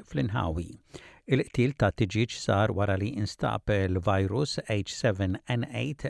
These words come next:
fil-farm ta' tiġiġ. L-imxija ta' dan il-virus hija differenti mill-virus li instab fil-Victoria fejn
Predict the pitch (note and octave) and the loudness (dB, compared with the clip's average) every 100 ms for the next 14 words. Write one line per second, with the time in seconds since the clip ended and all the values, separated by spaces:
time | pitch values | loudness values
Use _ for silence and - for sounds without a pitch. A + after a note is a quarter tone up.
0 | - - A#2+ - B2 G#2 F#2 - - - | -6 -6 -6 -4 -4 -4 -6 -8 -4 -4
1 | - F#2 F2+ D#2 - B2+ - - - - | -2 -4 -4 -6 -6 -8 -12 -20 -20 -20
2 | - C3 C#3 - C3+ E3+ C#3 A2 G#2+ G2 | -2 2 2 2 2 2 0 2 2 2
3 | F#2+ G#2+ A#2 D3 B2 G#2 G#2 - A2+ C3 | 4 2 2 -2 0 -2 -2 -2 0 0
4 | C#3 A#2 G#2 G#2 B2+ G2 F2+ A2 G2 - | -2 -2 0 2 2 2 -2 -2 -4 -4
5 | - G2+ - A#2+ G2 - A2+ G2+ A2+ C#3+ | -4 -2 -2 -4 -6 -4 -2 0 0 0
6 | - G2+ | 0 0